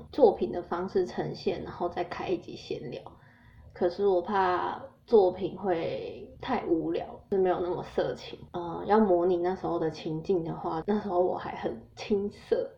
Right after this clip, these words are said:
<laughs> 所以呢，先开闲聊这样。我在之前的《女孩别害羞》也有讲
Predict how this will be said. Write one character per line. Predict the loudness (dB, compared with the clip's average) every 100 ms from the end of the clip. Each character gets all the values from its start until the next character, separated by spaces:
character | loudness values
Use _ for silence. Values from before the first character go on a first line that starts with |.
| -8
<laughs> | 0 0 0 2
所 | 8 10
以 | 10
呢， | 8 6 4
先 | 6 6
开 | 4 0 0
闲 | 0 0 0
聊 | -4 -6 -6
这 | -6
样。 | -6 -4
我 | 2 2 2
在 | 2 0 0
之 | 0 2 2
前 | 2 0 0 2
的 | 2 2 -2 -6 -10 -12 -14 -18 -18 -18 -4
《女 | -2 0
孩 | -2 -2
别 | -2 0
害 | 0 0
羞》 | 2 4
也 | 6
有 | 4 2
讲 | -2